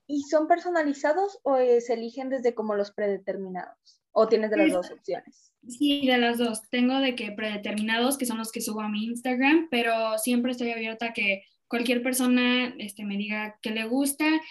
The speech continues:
Speaker 2: y, por ejemplo, puedes agarrar uno prete-, predeterminado y ya tú ponerle lo que a ti te guste.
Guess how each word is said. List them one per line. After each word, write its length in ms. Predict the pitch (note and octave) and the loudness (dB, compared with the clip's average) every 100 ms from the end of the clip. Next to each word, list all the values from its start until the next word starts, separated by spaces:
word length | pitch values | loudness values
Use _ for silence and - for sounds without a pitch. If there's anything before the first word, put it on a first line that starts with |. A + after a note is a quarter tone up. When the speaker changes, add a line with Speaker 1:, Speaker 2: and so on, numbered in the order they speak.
| - - | -18 -8
Speaker 2:
y, 180 | - A#3 A#3+ | 0 0 0
por 100 | A#3 | -2
ejemplo, 280 | A#3+ A3+ | -2 -4
puedes 180 | A#3 A#3 | -4 -2
agarrar 380 | A#3+ A3 G#3+ G#3+ | 0 0 0 -2
uno 180 | A3+ A3+ | -4 -6
prete-, 500 | A#3 - G#3 G3+ G3+ - _ - - - | -8 -6 -4 -2 -4 -8 _ -20 -16 -8
predeterminado 840 | G#3+ G#3 G#3 G#3 G3+ G3 G3+ C4 | -6 -4 -6 -4 -2 -2 -2 -4
y 240 | - G#3 G3 | -4 -6 -4
ya 260 | F#3+ G3 | -4 -4
tú 180 | - G3+ | -8 -10
ponerle 360 | G3 G3 F#3+ G3 | -8 -8 -6 -6
lo 80 | F#3+ | -6
que 220 | F#3+ - _ | -10 -16 _
a 80 | - | -14
ti 140 | G3+ | -12
te 100 | - | -10
guste. 440 | G#3 G#3+ - - | -10 -12 -14 -18